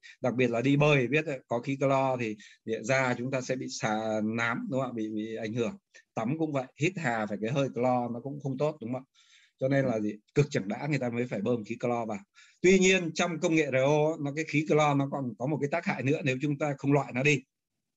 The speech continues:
Cái khí clo này nếu không có cái lõi, ờ, than hoạt tính để hấp thụ khí clo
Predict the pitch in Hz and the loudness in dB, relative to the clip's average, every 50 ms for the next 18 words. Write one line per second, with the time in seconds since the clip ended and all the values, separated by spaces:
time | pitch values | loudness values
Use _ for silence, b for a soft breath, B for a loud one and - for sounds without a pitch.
0 | _ _ _ _ _ B B B B B B 143 151 - 175 175 170 196 165 165 | _ _ _ _ _ B B B B B B -4 0 0 0 0 2 4 4 4
1 | 170 170 160 156 143 135 127 131 139 156 - 202 180 170 160 151 147 160 156 147 | 4 4 4 4 2 2 2 2 0 2 0 0 0 0 0 0 0 0 0 -2
2 | 147 185 196 - 175 165 156 151 151 147 143 143 143 139 139 135 135 135 131 131 | -2 -4 -4 -4 -2 0 0 2 2 0 0 0 0 0 -2 -2 -2 -2 -4 -4
3 | 151 156 156 151 131 - 123 127 131 170 160 123 107 110 165 196 - 160 147 131 | -2 -2 -2 -2 -2 -2 -4 -4 -2 0 0 0 0 0 -2 -2 -2 -4 -4 -4
4 | 127 - 139 151 165 151 143 143 139 | -4 -4 -2 0 2 2 2 2 0